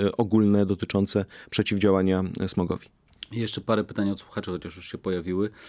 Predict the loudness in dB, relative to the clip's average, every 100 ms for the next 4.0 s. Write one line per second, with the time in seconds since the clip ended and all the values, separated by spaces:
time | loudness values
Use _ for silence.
0 | -20 -20 -2 2 2 2 2 2 2 0
1 | 2 2 2 0 -2 -2 0 2 4 2
2 | -2 -10 _ _ _ _ _ _ _ _
3 | -14 -12 -4 2 6 6 6 4 -2